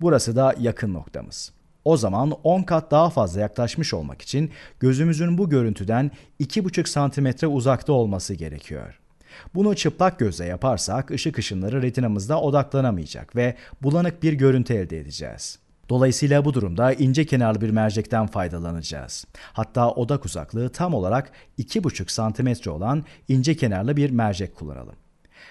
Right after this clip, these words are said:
Yani eklediğimiz ince kenarlı mercek sayesinde bütün bu sistemi gözümüz ve mercekle birlikte şuraya getirebiliriz. Böylece yeni oluşan cisim aslında görüntü diyelim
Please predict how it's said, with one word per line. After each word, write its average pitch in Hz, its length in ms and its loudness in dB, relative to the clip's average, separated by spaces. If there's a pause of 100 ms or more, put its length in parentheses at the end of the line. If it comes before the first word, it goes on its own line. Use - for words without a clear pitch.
(100)
Yani 185 320 6
eklediğimiz 113 640 0
ince 139 320 2
kenarlı 95 400 -2
mercek 107 380 0
sayesinde 92 760 -4
bütün 156 380 -2
bu 101 100 -2
sistemi 90 560 -6 (280)
gözümüz 151 500 2
ve 156 160 4
mercekle 143 540 2
birlikte 123 400 0
şuraya 113 400 0
getirebiliriz. 90 880 -6 (440)
Böylece 151 340 4
yeni 143 440 4
oluşan 92 460 -2
cisim 165 360 -6
aslında 113 520 0
görüntü 98 440 -4
diyelim 101 400 -4